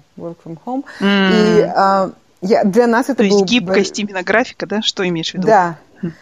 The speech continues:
Speaker 1: Да, да, гиб-, а, да, гибкость графика, что люди уже могут, эм, не обязательно ходить пять дней в офис, и мы как бы год, да, почти проработали, и, в принципе, все, что
Speaker 2: Никто не
Speaker 1: нужно
Speaker 2: умер,
Speaker 1: было,
Speaker 2: да? Мгм.
Speaker 1: задачи мы этот выполнили, да.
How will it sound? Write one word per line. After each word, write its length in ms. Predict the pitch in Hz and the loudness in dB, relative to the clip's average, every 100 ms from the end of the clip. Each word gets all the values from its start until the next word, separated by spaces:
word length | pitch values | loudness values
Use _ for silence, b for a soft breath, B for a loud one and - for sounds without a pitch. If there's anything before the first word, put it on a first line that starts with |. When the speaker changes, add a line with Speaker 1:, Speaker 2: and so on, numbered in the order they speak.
| B | B
Speaker 1:
Да, 240 | 185 185 170 | 0 2 2
да, 240 | 170 165 | 0 0
гиб-, 360 | 185 233 226 - | 2 0 2 0
а, 120 | 190 | 0
да, 240 | 185 156 185 | 0 -2 -2
гибкость 440 | 196 220 208 180 | 0 0 -2 -4
графика, 480 | 185 196 269 220 196 | -2 -2 -2 -4 -6
что 180 | - 202 | -4 -4
люди 240 | 190 180 | -2 -4
уже 260 | 170 165 170 | -4 -6 -6
могут, 440 | 180 170 160 151 | -6 -6 -8 -8
эм, 1000 | 170 160 156 151 151 - - - - 190 | -6 -4 -4 -6 -10 -14 -14 -16 -12 -6
не 100 | 185 | -4
обязательно 340 | 175 196 175 | -2 -2 -2
ходить 240 | 175 165 156 | -6 -8 -6
пять 180 | 175 151 | -8 -6
дней 280 | 165 160 | -6 -6
в 80 | 151 | -4
офис, 260 | 220 233 - | -4 -4 -6
и 60 | 185 | -4
мы 260 | 185 175 B B | -4 -4 B B
как 160 | - 165 | -8 -4
бы 100 | 170 | -4
год, 300 | 160 208 160 | 2 2 2
да, 120 | 170 | -2
почти 340 | 196 185 - 160 | -4 -8 -10 -10
проработали, 680 | 165 160 156 233 254 196 | -8 -8 -4 -6 -4 -6
и, 140 | 170 175 | -4 -8
в 60 | |
принципе, 420 | - 208 202 175 180 | -8 -8 -8 -12 -14
все, 300 | - 214 185 | -8 -4 -2
что 80 | |
Speaker 2:
Никто 260 | 180 175 185 | -2 -2 -2
не 100 | 180 | -2
Speaker 1:
нужно 40 | 180 | -2
Speaker 2:
умер, 200 | 175 160 | -2 -4
Speaker 1:
было, 80 | 185 214 b b b b | -6 -8 b b b b
Speaker 2:
да? 80 | 196 | 2
Мгм. 60 | |
Speaker 1:
задачи 500 | 185 180 175 - 170 - | 4 2 0 -6 -12 -10
мы 280 | 175 170 170 165 160 160 165 | -8 -6 -4 -4 -6 -6 -8
этот 280 | 156 160 151 | -8 -10 -8
выполнили, 560 | 175 220 196 175 160 151 | -10 -8 -6 -6 -8 -4
да. 240 | 175 151 | -4 -4